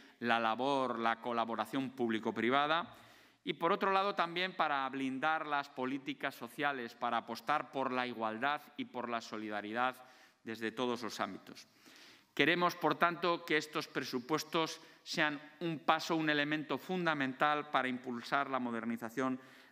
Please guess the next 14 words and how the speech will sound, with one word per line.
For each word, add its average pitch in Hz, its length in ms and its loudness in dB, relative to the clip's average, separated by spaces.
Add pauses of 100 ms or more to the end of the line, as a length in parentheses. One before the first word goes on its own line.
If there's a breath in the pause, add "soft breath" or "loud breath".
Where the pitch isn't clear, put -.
de 120 120 2
nuestra 110 360 0
tierra. 90 360 -4 (840 loud breath)
Hoy, 226 360 4 (100)
un 160 220 4
año 151 540 4
después 139 520 2
de 143 80 4
la 131 140 4
declaración 123 560 -2
oficial 135 420 -2
de 131 60 -2
la 120 160 0
pandemia, 156 680 0